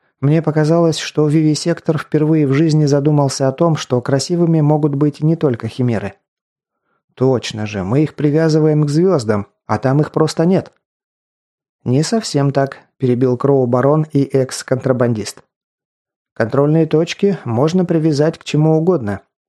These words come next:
Главное, чтобы у объекта была гравитационная постоянная. Звёзды в этом плане просто более стабильны. Помню, читал, как когда-то пытались ставить станции-маяки. Так их лет за десять так разбросало, что прыжок по этим координатам мог привести куда угодно,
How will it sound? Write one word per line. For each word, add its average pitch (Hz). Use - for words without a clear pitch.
Главное, 117
чтобы 123
у 127
объекта 120
была 131
гравитационная 135
постоянная. 117
Звёзды 180
в 185
этом 180
плане 180
просто 175
более 160
стабильны. 131
Помню, 127
читал, 143
как 127
когда-то 139
пытались 139
ставить 147
станции-маяки. 143
Так 123
их 143
лет 135
за 135
десять 139
так 139
разбросало, 135
что -
прыжок 160
по 156
этим 151
координатам 151
мог 151
привести 151
куда 156
угодно, 156